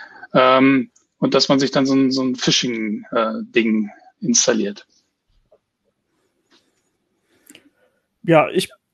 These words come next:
Speaker 2: muss sagen, ich persönlich käme wahrscheinlich nicht ohne Browser-Erweiterungen aus. Mein Standard ist halt einfach, dass ich als allererstes immer einen Adblocker installiere, nachdem ich einen Browser installiert habe.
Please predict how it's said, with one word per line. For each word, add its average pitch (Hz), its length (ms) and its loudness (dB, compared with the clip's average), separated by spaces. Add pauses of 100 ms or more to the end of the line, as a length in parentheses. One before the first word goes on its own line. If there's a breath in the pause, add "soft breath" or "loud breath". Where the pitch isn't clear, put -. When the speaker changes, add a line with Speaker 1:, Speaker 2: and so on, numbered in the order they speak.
(380)
Speaker 2:
muss 196 140 2
sagen, 180 400 2
ich 165 140 -10
persönlich 190 540 0
käme 190 360 2
wahrscheinlich 185 420 0
nicht 202 280 -2
ohne 208 320 0
Browser-Erweiterungen 202 1120 0
aus. 208 640 -4
Mein 180 200 0
Standard 214 460 0
ist - 180 -4
halt 190 460 2
einfach, 175 320 -2
dass 170 180 -4
ich 170 180 -6
als 165 160 -4
allererstes 170 580 0
immer 170 160 2
einen 156 100 -2
Adblocker 131 460 -2
installiere, 139 580 -2
nachdem 135 340 -2
ich 135 140 -6
einen 139 80 -4
Browser 135 360 2
installiert 127 560 -8
habe. 147 320 -12